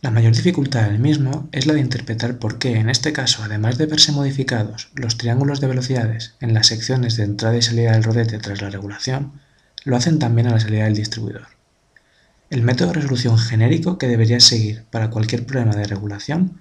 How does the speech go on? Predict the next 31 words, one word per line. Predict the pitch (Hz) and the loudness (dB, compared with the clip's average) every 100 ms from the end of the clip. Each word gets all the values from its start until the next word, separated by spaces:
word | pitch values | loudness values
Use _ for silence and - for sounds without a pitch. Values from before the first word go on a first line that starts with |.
| _ _ - | _ _ -6
debería | 131 113 117 | 0 4 4
ser | 110 101 | 2 -2
este. | 98 - - _ _ _ _ _ | -6 -10 -14 _ _ _ _ _
Si | - 131 | -2 2
bien | 120 139 | 4 4
en | 139 | 4
algunos | 110 117 127 127 | 2 2 0 0
casos, | 147 139 113 - - | -2 -4 -6 -10 -14
como | - 110 113 | -8 -6 -6
por | 113 | -6
ejemplo | 113 127 123 117 - - | -4 -2 -2 -4 -8 -10
el | 131 | -8
ejemplo | 117 127 123 117 | -6 -4 -4 -2
que | 123 | 0
hemos | 117 | 0
realizado | 113 113 113 113 | 2 2 0 -2
anteriormente, | 110 - 110 123 135 151 151 185 - _ _ _ _ _ _ - | -4 -4 -2 0 0 -2 -4 -6 -10 _ _ _ _ _ _ -10
la | 123 | -4
resolución | 120 117 113 139 147 | -2 0 0 0 0
puede | 135 135 | 0 2
simplificarse | 123 120 117 127 147 151 - | 0 0 0 0 0 -2 0
en | 135 | 2
el | 123 | 4
sentido | - 120 117 123 123 | 2 2 0 0 0
de | 120 113 | 0 0
que | 113 | 2
no | 110 123 | 4 4
haya | 139 139 | 4 0
que | |
calcular | 131 127 123 127 110 113 - | -2 -4 0 0 0 -2 -8
explícitamente | 120 - - 135 131 117 107 143 135 135 | -10 -8 -4 -2 -2 -2 0 0 0 -4